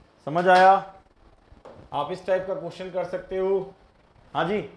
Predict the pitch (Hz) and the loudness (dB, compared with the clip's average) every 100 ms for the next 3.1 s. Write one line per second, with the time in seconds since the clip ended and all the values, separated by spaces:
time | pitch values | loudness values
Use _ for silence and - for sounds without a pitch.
0 | _ _ - 135 151 160 156 160 165 170 | _ _ -8 -6 -2 -4 -4 -8 -8 -8
1 | 143 131 147 139 123 - - 110 151 156 | -8 -10 -10 -10 -10 -14 -16 -12 -8 -8
2 | 151 147 143 135 135 131 123 123 117 - | -6 -8 -8 -14 -14 -14 -12 -14 -14 -16
3 | 110 | -20